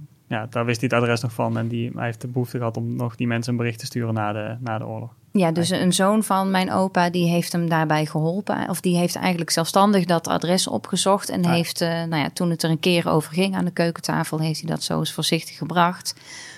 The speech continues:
Speaker 2: "Zou je nog een boodschap willen, willen sturen aan ze?" Hij is dan nooit geweest. Dat hoefde niet meer van
Speaker 1: Mhm.
Speaker 2: opa. Dat, het was echt afgesloten hoofdstuk. Maar een,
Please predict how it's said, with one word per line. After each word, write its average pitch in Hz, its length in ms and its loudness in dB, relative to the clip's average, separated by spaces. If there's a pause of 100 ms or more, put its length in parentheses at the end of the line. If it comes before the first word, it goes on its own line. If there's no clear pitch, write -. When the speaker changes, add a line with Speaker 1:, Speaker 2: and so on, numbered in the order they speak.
(140)
Speaker 2:
"Zou 156 300 0
je 151 60 0
nog 151 140 0
een 151 100 0
boodschap 165 480 0
willen, 131 560 -2
willen 139 520 -4
sturen 151 520 2
aan - 240 -6
ze?" - 120 -8 (160)
Hij 156 120 -2
is 151 80 2
dan 147 140 2
nooit 226 260 6
geweest. 185 640 2
Dat 180 200 2
hoefde 185 320 0
niet 226 140 2
meer 233 160 2
van 123 140 4
Speaker 1:
Mhm. - 100 4
Speaker 2:
opa. 226 320 2
Dat, 208 180 0
het - 160 -6
was 185 200 2
echt - 380 -6 (280)
afgesloten 165 580 0
hoofdstuk. 196 580 0
Maar 156 340 -2
een, 151 300 -2